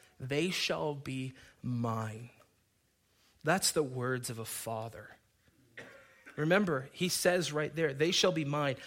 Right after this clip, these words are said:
says the Lord of hosts." There is the one with the highest authority ever.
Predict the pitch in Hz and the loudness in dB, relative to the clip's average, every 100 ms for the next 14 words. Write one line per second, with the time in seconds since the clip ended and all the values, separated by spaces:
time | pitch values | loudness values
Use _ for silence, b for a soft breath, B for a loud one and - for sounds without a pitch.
0 | B - - 165 170 143 147 143 143 143 | B -6 2 4 4 0 -4 -2 -2 -2
1 | 135 135 - 127 123 - B - 143 120 | -2 -4 -6 -6 -6 -10 B -6 -4 -2
2 | - - - - _ _ _ _ _ _ | -6 -8 -10 -10 _ _ _ _ _ _
3 | _ _ _ _ _ _ _ _ _ - | _ _ _ _ _ _ _ _ _ 4
4 | 170 202 180 170 165 165 147 139 139 - | 8 8 4 0 0 2 2 0 -4 -4
5 | - 156 170 175 - - 131 - 160 151 | 0 0 2 0 -4 -6 -8 -4 0 2
6 | 139 131 139 135 120 113 | 0 -2 -4 -4 -6 -8